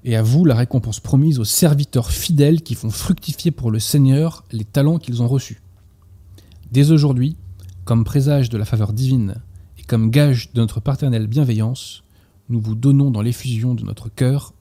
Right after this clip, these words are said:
la bénédiction apostolique. » Quand l'un des plus grands papes de l'histoire vous écrit ça, je crois qu'on peut dire qu'on, qu'on peut mourir, euh, tranquille, si je puis dire.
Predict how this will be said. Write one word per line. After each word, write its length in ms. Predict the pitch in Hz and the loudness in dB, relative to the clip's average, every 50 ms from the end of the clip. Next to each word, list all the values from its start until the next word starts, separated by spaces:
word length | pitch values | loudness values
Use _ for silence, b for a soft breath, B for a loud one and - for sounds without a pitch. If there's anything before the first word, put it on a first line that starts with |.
| _ - | _ -14
la 100 | - 87 | -10 -8
bénédiction 500 | 104 107 123 123 117 110 104 - - 156 139 | -6 -4 -2 -2 -2 -4 -4 -6 -8 -10 -8
apostolique. » 720 | - 120 110 - 127 113 - 127 107 101 110 - - _ _ _ b b b b b b b b b b b b b b b b b b _ - | -8 -8 -6 -6 -8 -6 -6 -8 -8 -8 -10 -14 -20 _ _ _ b b b b b b b b b b b b b b b b b b _ -4
Quand 260 | - 180 175 165 - | 0 0 2 2 0
l'un 80 | 165 156 | 0 0
des 100 | 147 139 | 0 -2
plus 160 | 131 - 170 | -2 -4 -4
grands 140 | 151 165 165 | -2 -2 -2
papes 180 | 139 175 160 147 | -2 -2 -2 0
de 80 | 143 | -2
l'histoire 340 | 139 135 131 - - 165 139 | -2 -4 -4 -4 -2 -2 0
vous 120 | 123 120 | 0 0
écrit 220 | 123 120 - 127 123 | -2 -2 -2 -4 -6
ça, 440 | - - 147 151 170 165 - _ _ _ _ _ _ _ _ _ _ _ _ | -2 0 0 0 0 -2 -6 _ _ _ _ _ _ _ _ _ _ _ _
je 100 | - - | -20 -20
crois 200 | - - - 143 | -10 -4 -4 -4
qu'on 160 | - - 120 | -4 -4 -8
peut 140 | 104 - 117 | -8 -6 -6
dire 200 | 113 135 147 - | -4 -6 -6 -6
qu'on, 300 | - 117 110 104 104 104 104 107 _ _ _ _ _ - | -8 -8 -6 -6 -6 -8 -10 -12 _ _ _ _ _ -14
qu'on 100 | - 107 | -14 -12
peut 100 | - 113 | -8 -6
mourir, 300 | 110 107 120 151 143 120 | -4 -2 -2 -2 -2 -4
euh, 200 | 110 107 104 113 | -6 -8 -10 -10
tranquille, 400 | - - 120 101 - 110 104 - | -8 -8 -8 -8 -8 -14 -18 -18
si 120 | - 113 | -16 -18
je 80 | - - | -18 -18
puis 100 | - - | -18 -20
dire. 220 | - - - | -20 -20 -20